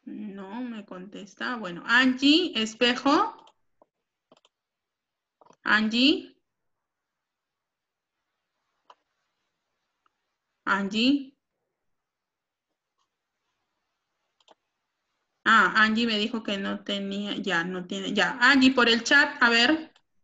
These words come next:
Este, descíframe o separa en sílabas la palabra geografía.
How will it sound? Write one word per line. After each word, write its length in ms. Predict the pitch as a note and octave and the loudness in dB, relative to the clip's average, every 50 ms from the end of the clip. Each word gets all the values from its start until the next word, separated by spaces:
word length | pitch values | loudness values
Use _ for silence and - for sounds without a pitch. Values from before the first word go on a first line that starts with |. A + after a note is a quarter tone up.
| _ _ _ _ _ _ _ _ _ _ _ | _ _ _ _ _ _ _ _ _ _ _
Este, 840 | - A3 G#3+ G#3+ G#3+ G#3+ A3 G#3+ - - A3+ A3 A3 A3 G#3+ G#3+ G#3+ G#3 | -2 0 2 2 4 2 0 -2 -4 -2 0 0 2 2 2 0 0 2
descíframe 800 | A3+ A3 A#3 - B3+ B3+ B3+ B3+ C4 B3+ B3 B3+ B3+ C4 B3+ - | 2 0 2 4 2 2 4 4 2 4 4 4 4 2 2 0
o 100 | G#3+ G#3 | -2 -2
separa 400 | - - G#3+ - A#3 A3+ A3+ A#3 | -2 -4 -2 0 2 2 2 2
en 100 | B3 A#3+ | 0 2
sílabas 440 | - B3+ A#3+ A#3 A3+ A3+ A#3+ A#3+ | 2 2 4 4 4 4 2 2
la 160 | B3 A3+ G#3 G#3 | 2 0 0 0
palabra 500 | G3+ G3 G3+ G3+ G#3 G#3 G#3+ G#3+ G#3+ A3 | 0 0 2 2 2 2 2 0 0 0
geografía. 1000 | - - A3 G3 F#3+ F#3 G3+ - - A3+ A3 G#3+ G#3+ A3+ C4 D#4+ D#4+ D#4+ - | 0 -2 -2 -2 -2 -2 -4 -4 -4 -2 0 2 2 4 4 2 2 -2 -6